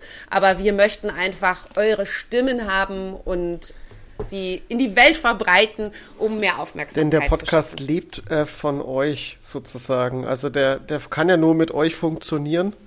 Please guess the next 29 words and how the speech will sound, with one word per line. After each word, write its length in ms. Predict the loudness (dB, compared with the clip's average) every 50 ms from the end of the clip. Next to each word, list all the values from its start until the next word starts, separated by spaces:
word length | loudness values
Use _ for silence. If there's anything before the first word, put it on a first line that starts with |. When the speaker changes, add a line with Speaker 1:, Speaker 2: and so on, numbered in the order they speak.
| -20 _ _ _ _ -10
Speaker 2:
mit 120 | -8 -4
euch 260 | -2 -2 -2 -2 -2
da 100 | -4 -6
draußen. 540 | -6 -4 0 2 2 2 2 0 -2 -4 -4
Und 560 | -4 -4 -2 -2 -2 -2 -4 -8 -10 -12 -14 -16 -8
wenn 220 | -6 -4 -4 -4
ihr 200 | -2 0 0 2
da 140 | 4 2 2
mit-, 220 | 0 -2 -6 -8 -6
mitmacht, 720 | -6 -6 -6 -6 -4 -4 -4 -4 -6 -8 -16 -14 -8 -6
dann, 220 | -4 -4 -4 -6 -8
äh, 240 | -10 -10 -10 -10 -10 -14 -14 _
könnt 340 | -8 -4 -2 -2 -2 -4 -4
ihr 320 | -6 -2 0 0 0 0
was 160 | -2 -4 -6 -6
bewirken. 540 | -8 -10 -6 -2 -2 -2 -2 -4 -6 -10 -10 -12 -10 _
Oder 300 | -2 -2 0 -2 -2 -4
wir 280 | -2 2 4 6 6 4
mit 300 | 4 4 4 4 4 0
euch 280 | 0 0 0 0 -2
was 180 | -4 -4 -4 -6
bewirken. 520 | -8 -8 -6 -4 -4 -4 -4 -4 -6 -8 -6 -6 -6 -8 -8 -10
<laughs> 260 | -12 -14 -16 -18 _
Speaker 1:
Wir 300 | -8 0 2 2 4 4
alle 240 | 4 4 4 2 0
zusammen, 480 | -2 -6 -2 0 0 0 0 -2 0
gemeinsam 580 | 0 0 2 4 4 4 4 0 -4 -6 -8 -6
bewirken 540 | -6 -8 -6 -2 -2 -2 -2 -4 -6 -6 -4
was. 300 | -6 -6 -6 -8 -14